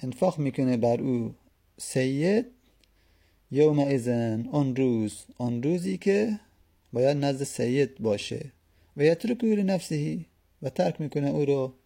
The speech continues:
به نفس خودش، او رو به حال خودش وا می‌گذاره در آن روزی که برای خودش کار می‌کنه. مثلاً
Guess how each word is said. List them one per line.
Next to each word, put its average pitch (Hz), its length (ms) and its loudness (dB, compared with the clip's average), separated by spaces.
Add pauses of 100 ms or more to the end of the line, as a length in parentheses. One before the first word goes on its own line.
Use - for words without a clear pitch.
(1800)
به 127 80 -2
نفس 139 280 -4
خودش، 214 580 -2 (880)
او 147 80 -6
رو 147 120 4
به 131 80 0
حال 135 240 0
خودش 190 320 -2
وا 190 140 2
می‌گذاره 196 560 0
در 160 260 0
آن 151 200 -2
روزی 185 340 -2
که 190 180 -4
برای 151 240 0
خودش 147 260 -6
کار 110 240 0
می‌کنه. 113 420 -6 (1040)
مثلاً 156 600 0